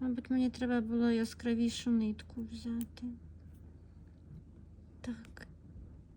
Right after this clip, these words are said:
Оп. І ви знаєте, він навіть, е, в меншу, в двадцять шосту голочку.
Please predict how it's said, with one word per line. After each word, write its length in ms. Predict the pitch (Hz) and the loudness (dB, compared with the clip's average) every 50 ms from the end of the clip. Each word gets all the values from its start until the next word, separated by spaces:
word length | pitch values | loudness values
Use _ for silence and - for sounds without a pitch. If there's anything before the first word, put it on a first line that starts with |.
| - - | -10 -2
Оп. 320 | 349 381 415 403 - - - - - - - - - - - - - - - - - - - - - - | 2 2 2 2 0 -16 -18 -18 -18 -20 -20 -20 -20 -20 -20 -20 -20 -20 -18 -18 -18 -18 -18 -12 -2 4
І 120 | 247 277 | 4 6
ви 120 | 262 277 285 | 6 6 4
знаєте, 400 | 254 294 339 381 370 370 302 262 | 4 4 2 2 2 2 2 2
він 240 | 262 302 320 320 | 2 4 4 6
навіть, 420 | 294 294 302 285 277 285 254 - - 285 | 6 4 4 4 2 0 0 0 -2 0
е, 360 | 277 269 269 262 254 262 254 | 2 2 4 4 4 2 2
в 100 | 240 240 | 4 4
меншу, 440 | 269 262 254 233 233 - - 240 233 | 6 6 6 6 4 2 0 -2 0
в 80 | 220 | 0
двадцять 1000 | 220 208 226 254 269 285 285 - - - 269 254 - - - 262 254 254 254 247 | 0 2 2 4 2 2 0 -2 -2 -2 -2 -2 -4 -4 -2 0 2 2 2 2
шосту 540 | - - - 247 226 220 - - - 220 214 | 0 0 0 0 0 0 -4 -6 -4 -4 -2
голочку. 680 | 202 226 202 202 196 202 196 - - - - - 220 | 0 0 2 2 0 0 -2 -4 -8 -8 -8 -6 -4